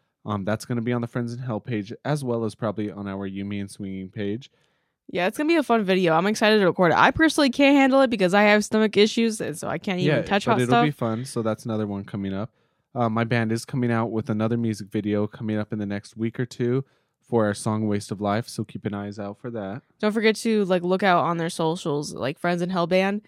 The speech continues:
Speaker 2: They're doing great. You guys really don't wanna miss their upcoming start that they have right now because it's, it, they're really launching off. It's pretty freaking amazing.
Speaker 1: All right, so in the last episode, we talked about how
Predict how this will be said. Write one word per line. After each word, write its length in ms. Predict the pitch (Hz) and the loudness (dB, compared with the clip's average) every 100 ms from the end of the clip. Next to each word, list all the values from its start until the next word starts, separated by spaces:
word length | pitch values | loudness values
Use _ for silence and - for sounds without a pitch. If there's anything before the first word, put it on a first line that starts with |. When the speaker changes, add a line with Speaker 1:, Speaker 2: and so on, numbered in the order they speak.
| _ _ _ | _ _ _
Speaker 2:
They're 160 | - 240 | 2 4
doing 280 | 226 214 214 | 4 4 2
great. 240 | 165 165 | 0 -2
You 200 | 156 175 | -2 -2
guys 180 | 196 185 | -4 -4
really 220 | 170 190 214 | 0 2 6
don't 200 | 214 202 | 6 6
wanna 180 | 196 185 | 4 4
miss 220 | 180 175 | 2 2
their 120 | 180 | 2
upcoming 560 | 151 160 - 180 175 165 | 2 0 0 0 0 -4
start 360 | - 170 160 170 | -4 0 0 -2
that 40 | |
they 100 | 175 | -4
have 240 | 190 175 170 | -2 -2 0
right 160 | 185 | 0
now 180 | 185 190 | 0 -2
because 300 | 185 185 170 | -2 -4 -4
it's, 340 | 170 - - - | -4 -4 -10 -8
it, 160 | - 170 _ | -6 -6 _
they're 140 | 180 214 | 4 6
really 220 | 214 202 | 6 6
launching 380 | 175 165 190 156 | 6 2 0 -2
off. 220 | 117 - | -2 -4
It's 140 | 160 - | -8 -6
pretty 260 | - 233 208 | -4 -2 -2
freaking 280 | 190 190 160 | -2 -6 -8
amazing. 460 | 151 143 - - - - | -8 -10 -10 -12 -10 0
Speaker 1:
All 140 | 151 | 2
right, 200 | 123 113 | 4 2
so 180 | - 139 143 | 0 0 2
in 100 | 147 | 2
the 80 | 147 | 4
last 480 | 147 170 175 - - - | 4 2 0 -8 -8 -2
episode, 500 | 151 156 139 135 120 | 0 0 0 2 2
we 140 | 120 | 0
talked 320 | - 139 120 | -2 -4 -4
about 400 | 131 120 117 120 | -2 0 0 0
how 840 | 139 - 131 117 117 113 113 113 131 | -6 -4 0 2 2 0 0 -4 -8